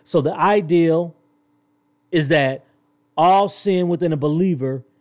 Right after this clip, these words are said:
is destroyed, conquered, forgiven, and crucified with the Lord Jesus Christ. So the believer is freed from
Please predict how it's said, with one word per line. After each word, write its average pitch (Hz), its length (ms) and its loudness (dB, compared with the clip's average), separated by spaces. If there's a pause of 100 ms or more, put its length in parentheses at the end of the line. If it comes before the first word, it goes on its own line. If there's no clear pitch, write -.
(120)
is 147 200 -2
destroyed, 185 760 0 (140)
conquered, 175 480 -4
forgiven, 165 520 -6
and 143 160 -10
crucified 139 680 -6 (300)
with 123 460 -2
the 123 80 -4
Lord 120 220 0
Jesus 117 280 -10
Christ. 135 440 -8 (260)
So 180 160 -4
the 151 80 -2
believer 185 560 0
is 151 220 -4
freed 202 580 -4
from 156 480 -6